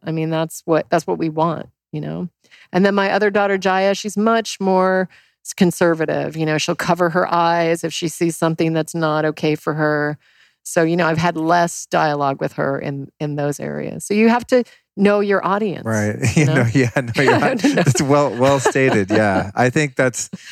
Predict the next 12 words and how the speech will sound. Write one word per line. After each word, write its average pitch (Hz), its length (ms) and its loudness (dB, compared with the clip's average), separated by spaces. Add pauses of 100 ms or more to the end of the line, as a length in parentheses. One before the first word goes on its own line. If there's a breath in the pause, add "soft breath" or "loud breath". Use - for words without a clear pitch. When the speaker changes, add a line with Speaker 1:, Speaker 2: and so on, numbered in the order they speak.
(180 loud breath)
Speaker 2:
it's 135 100 0
something 151 240 2
I've 127 160 0
worked 127 260 0
on 107 160 0
in 107 100 -2
my 104 140 2
adult 101 300 2
life 98 380 0
'cause 110 200 -2
I'm 110 220 0
just 101 260 -4